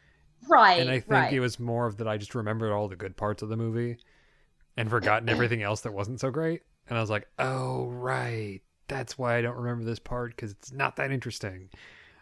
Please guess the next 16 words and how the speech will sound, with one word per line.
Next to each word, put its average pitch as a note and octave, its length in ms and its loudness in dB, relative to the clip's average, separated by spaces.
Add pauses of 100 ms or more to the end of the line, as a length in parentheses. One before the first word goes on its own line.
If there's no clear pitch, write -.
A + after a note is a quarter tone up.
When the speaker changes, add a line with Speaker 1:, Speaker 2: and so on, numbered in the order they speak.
(140)
Speaker 2:
Um, G2+ 560 -2 (240)
Speaker 1:
Yeah. F3+ 180 -4 (500)
Speaker 2:
and B3+ 120 0
I - 20 4
don't C#4+ 160 2
think C4 120 -6
the A#3 60 -6
movie G#3+ 160 -2
necessarily F3+ 380 -2
suffers B2 380 -6
because D#3+ 260 -8
of F3 140 -10
that, F3+ 360 -8
'cause C#3 120 -10
it's B2+ 100 -14
still D#3+ 240 -8